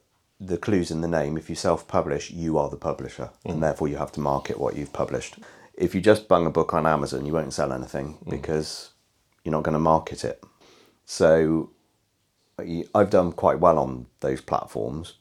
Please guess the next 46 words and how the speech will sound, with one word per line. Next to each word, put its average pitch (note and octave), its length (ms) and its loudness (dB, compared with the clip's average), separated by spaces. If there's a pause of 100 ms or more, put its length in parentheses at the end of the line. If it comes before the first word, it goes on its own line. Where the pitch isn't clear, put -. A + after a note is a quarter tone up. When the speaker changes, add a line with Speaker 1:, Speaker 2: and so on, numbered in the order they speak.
Speaker 1:
but D2 180 0
I E2+ 120 2
spend E2+ 340 0
money E2 220 0
on D2+ 120 -2
advertising C2+ 720 -4
and D2+ 100 -8
I D#2 100 -4
actively D2+ 640 -8
promote D#2+ 480 -4
the - 60 -20
books - 320 -2
that - 300 -4 (220)
Speaker 2:
Mm. D#2+ 140 -6
Speaker 1:
I E2 40 0
publish. - 540 0 (800)
So D#2+ 560 4
my D#2+ 180 2
how-to D#2+ 440 0
book, C#2+ 280 -2
which - 200 -14
is D2 100 -14
about C#2+ 280 -6 (420)
how D#2+ 160 -8
to D2 120 -10
write C2+ 220 -2
short A#1+ 240 -4
stories, B1+ 540 2
Speaker 2:
Yeah. - 80 -14 (840)
Speaker 1:
I E2 40 2
spend D#2+ 260 0
quite D2+ 180 0
a D2+ 100 0
lot C2+ 80 0
of D#2+ 100 -8
money D#2 220 -2
on D#2 160 0
ads C#2+ 460 -6
on D#2+ 200 0
Amazon, D#2 640 -4
and E2 120 -6
Speaker 2:
Yeah. D#2 80 -2
Speaker 1:
I D#2+ 40 -6
find E2+ 380 2
those E2 200 2
convert D#2 600 -2